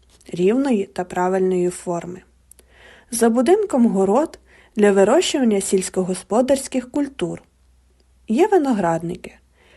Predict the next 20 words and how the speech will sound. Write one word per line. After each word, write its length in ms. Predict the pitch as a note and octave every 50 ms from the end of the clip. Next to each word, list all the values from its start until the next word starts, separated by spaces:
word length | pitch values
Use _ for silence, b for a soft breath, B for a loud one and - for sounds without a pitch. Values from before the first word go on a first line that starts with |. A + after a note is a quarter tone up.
| b b b
та 120 | - F3 F3+
кущі 320 | F3+ F#3+ F3+ - F#3 F3
смородини 760 | - - F3 E3 D#3+ E3+ G3 B3 B3 C4 B3 A#3 A#3+ A#3+ - - _ _
та 120 | - E4+ F4+
малини. 520 | F4 D4+ A3 G3 F3+ E3+ F3 E3 E3+ F#3+ - _ _ _ _ _ _ - _ b b b b b b b b b b
Чотириста 680 | - - G#3 - G#3+ G3+ G3 G3 F#3+ - - G3 F#3+
метрів 420 | F#3+ F#3 F3 F3+ F3+ - F3+ F3+
від 180 | F3+ F#3+ F3 F3+
будинку 640 | F3+ F3+ E3+ F#3 G#3+ D4 E4+ E4 - F#3 E3+ - - _
знаходиться 680 | - - F#3 F3+ F3+ - F3 E3+ E3 E3+ E3 - - E3
школа 600 | - - - - - G3+ B3+ D#4 D#4+ C4+ F#3 G#3 - _ _ _ _
та 140 | - F#4+ G#4+
садок. 640 | A4 - - C#4 F#3+ F3 - - - - _ - _ _ _ _ _ _ _ _ _ b b b b b b b b b -
Є 140 | E4+ A4
спортивні 560 | G#4+ - - A3 - - - D4 D#4+ D#4+ C4 A3+
секції 640 | A#3 - F#3+ F3 F3+ F3+ - - - F#3+ F#3 F#3
для 180 | F3+ F#3 F#3+ F#3
дітей, 520 | F3+ F3+ F3 - - F3 F3 E3+ F3+ - _ _ _ _ _ _ _ _ -
декілька 580 | F#3 E3 F#3 F#3 F#3 F#3 A#3+ A#3+ B3 - A#3 A3
магазинів. 800 | G3+ F#3+ F#3+ F#3 G3 F#3 - - D#3 D3+ D3+ D#3 E3 - -